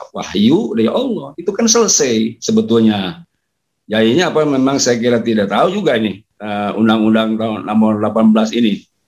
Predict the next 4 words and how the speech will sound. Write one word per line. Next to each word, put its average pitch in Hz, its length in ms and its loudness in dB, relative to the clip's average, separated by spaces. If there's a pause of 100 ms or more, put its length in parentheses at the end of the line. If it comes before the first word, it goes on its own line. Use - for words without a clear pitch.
(520)
Eh, 123 540 0 (100)
kalau 127 640 -2 (960)
saya 123 160 -4
melihat 123 420 2